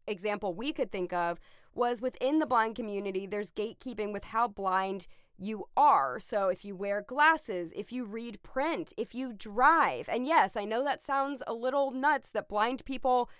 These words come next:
can drive, but some people who are considered legally blind can drive with a bioptic, which is a medical device. It's basically like glasses with a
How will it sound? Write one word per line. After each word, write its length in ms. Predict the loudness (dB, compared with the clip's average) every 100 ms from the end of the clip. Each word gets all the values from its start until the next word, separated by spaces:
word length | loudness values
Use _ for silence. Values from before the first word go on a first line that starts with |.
| _ -2
can 160 | 2
drive, 600 | 2 2 2 4 2 -2 -6 -20 -2
but 300 | 6 6 6 0
some 600 | 6 6 8 6 4 -2 -20 -12
people 300 | -2 0 2
who 60 | 4
are 120 | 2
considered 540 | 0 -2 -2 -2 -2 -2
legally 300 | -4 -4 -4
blind 440 | -2 0 -2 -4
can 140 | -6
drive 320 | -2 0 0 0
with 140 | -6
a 40 |
bioptic, 800 | 0 4 4 2 0 -4 -4 -6 -12 -20 -16 0
which 280 | 0 0 -4
is 500 | -2 -2 -2 -2 -2
a 80 |
medical 360 | -2 -2 -2 -4
device. 480 | 2 6 6 4 -2
It's 160 | -6
basically 560 | -4 -4 -2 -4 -2 -2
like 240 | 0 -2
glasses 680 | -4 2 4 2 -2 -4 -4
with 200 | -6 -2
a 320 | 0 0 0